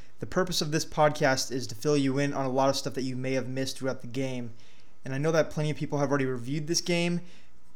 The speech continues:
but in the hour that they typically take is not nearly enough to cover what this game is actually all about. I know that many of us have already played this game and already know the story,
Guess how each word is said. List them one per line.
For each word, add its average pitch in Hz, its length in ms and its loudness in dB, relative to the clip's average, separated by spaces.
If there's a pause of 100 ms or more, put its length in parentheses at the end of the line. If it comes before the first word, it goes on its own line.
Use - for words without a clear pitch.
but 135 140 2
in 139 100 -4
the 139 120 0
hour 147 240 8
that 139 180 2
they 143 100 2
typically 139 460 0
take 151 600 0
is 135 140 -4
not 135 160 2
nearly 135 300 0
enough 131 300 -2
to - 60 -4
cover 127 320 -2
what 123 220 -4
this 127 160 -2
game 127 220 -4
is 113 80 -6
actually 123 340 -4
all 110 160 -4
about. 113 380 -4 (3000)
I 170 80 0
know 226 140 8
that 208 160 10
many 190 240 6
of 170 100 6
us 165 140 4
have 143 100 0
already 160 420 8
played 156 360 0
this 147 160 0
game 156 460 0 (140)
and 151 160 0
already 147 360 6
know 147 180 4
the 143 60 4
story, 151 520 2